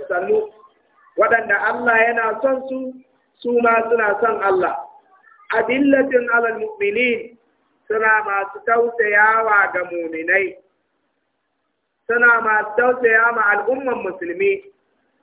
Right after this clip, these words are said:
Aizzatin alal kafirin, suna masu tsanantawa ga kafirai. Yujahiduna fi sabilillah, suna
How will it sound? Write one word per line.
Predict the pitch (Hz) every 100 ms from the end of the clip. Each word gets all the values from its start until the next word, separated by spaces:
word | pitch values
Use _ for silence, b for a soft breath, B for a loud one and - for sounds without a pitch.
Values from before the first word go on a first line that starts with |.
| _ _ _
Aizzatin | 180 220 214 - 190 190 233 220
alal | 208 208 202
kafirin, | - 196 392 - 208 233 240 - _ _ _ _ 220
suna | 220 214
masu | 202 196 202
tsanantawa | 208 226 214 - 214 220 214 208 208 208 - _
ga | - 185
kafirai. | 185 170 202 170 180 185 - - - _ _ _ _ _ _ _ _ _
Yujahiduna | 156 151 196 220 220 214 220 214 202
fi | 214 220
sabilillah, | 214 208 220 214 208 226 233 190 - - _ _ _
suna | 403 208